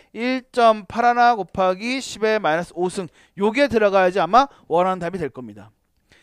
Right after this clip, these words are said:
되셨죠? 근데 문제는 뭐냐면 이게 일반적으로 여러분들 보세요. 요 입자의 밀도와 공기의 밀도 차가 너무 커요. 이천오백에서 뭐 일 점 삼을 빼든 일 점 이를 빼든 뭐 크게 영향을 미치지 못하잖아요.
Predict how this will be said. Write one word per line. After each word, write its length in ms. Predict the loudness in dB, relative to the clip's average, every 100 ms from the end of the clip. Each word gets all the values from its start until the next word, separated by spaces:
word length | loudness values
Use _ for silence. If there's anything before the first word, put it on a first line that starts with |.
| _
되셨죠? 520 | -2 -2 0 2 2 -2 -6
근데 460 | 2 4 4 2 -6 _
문제는 440 | -6 -2 2 2 2
뭐냐면 560 | 0 -2 -2 0 -2 -6 _ _ _ _
이게 180 | 0 4
일반적으로 520 | 4 6 4 4 4
여러분들 200 | 4 2
보세요. 260 | -2 -4 -8 _ _ -4
요 440 | 2 4 4 2 0 _ _ _ -8
입자의 520 | -6 -4 6 8 8
밀도와 800 | 6 -2 -2 -2 2 4 4 2 -2
공기의 460 | -6 -4 -2 0
밀도 300 | 0 -4 -6
차가 260 | -8 -4 -4
너무 280 | -2 -4 -4
커요. 440 | -2 0 0 -4 _ _ -8
이천오백에서 960 | -8 -6 -4 0 2 4 6 6 4
뭐 160 | 0 0
일 220 | 0 0
점 180 | 2 0
삼을 300 | 0 -2 -2
빼든 320 | -2 -2 -4
일 100 | -6
점 240 | -4 -4
이를 200 | -4 -4
빼든 320 | -2 -2 -2 -6
뭐 100 | -8
크게 280 | -6 -2
영향을 280 | 0 0 -2
미치지 240 | -4 -8 -10
못하잖아요. 580 | -8 -4 -4 -4 -6